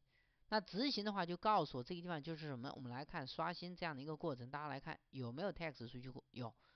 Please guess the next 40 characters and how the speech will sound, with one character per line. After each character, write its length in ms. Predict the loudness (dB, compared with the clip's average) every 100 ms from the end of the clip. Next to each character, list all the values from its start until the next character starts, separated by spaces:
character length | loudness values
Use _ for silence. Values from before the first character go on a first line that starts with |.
| _ _ 4
那 120 | 4
这 140 | 4
个 80 | 2
时 80 | 2
候 80 | 0
就 140 | 0
是 100 | 0
我 60 | -4
们 100 | -4
创 260 | -4 -2
建 160 | 0 0
数 160 | -2
据 120 | -4 -2
库 180 | -2
就 160 | -2 -4
已 80 | -6
经 200 | -10 -12
成 200 | -10 -6
功。 140 | -6 -8 _ _ _ _ 4
那 120 | 4
比 140 | 6
如 80 | 4
说 140 | 6 4
下 240 | 4 2
面 180 | 2 0
我 20 |
们 140 | -2
开 180 | -2 0
始 200 | 0 -4
对 180 | 0 0
这 140 | 0
个 100 | -2
数 140 | -2 -4
据 120 | -4
库 200 | -2 -2
干 180 | -2 -4
什 60 |
么 80 | -6
呢？ 120 | -8
哎， 100 | -8